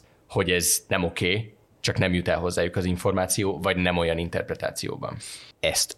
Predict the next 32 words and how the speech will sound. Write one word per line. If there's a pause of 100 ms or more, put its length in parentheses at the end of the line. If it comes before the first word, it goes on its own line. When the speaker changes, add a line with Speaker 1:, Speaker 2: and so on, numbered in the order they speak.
Speaker 2:
nagyon, (960)
ö, (440)
könnyen
nem
lehet
eljutatni,
egyféleképpen
lehet,
az
pedig
a
személyes
tapasztalat. (420)
Tehát,
hogyha
valaki (160)
átéli
azt,
hogy
a
saját
gyerekével,
vagy
a
gyereknek
az
osztálytársával,
barátjával,
csoporttársával
történik
meg
ez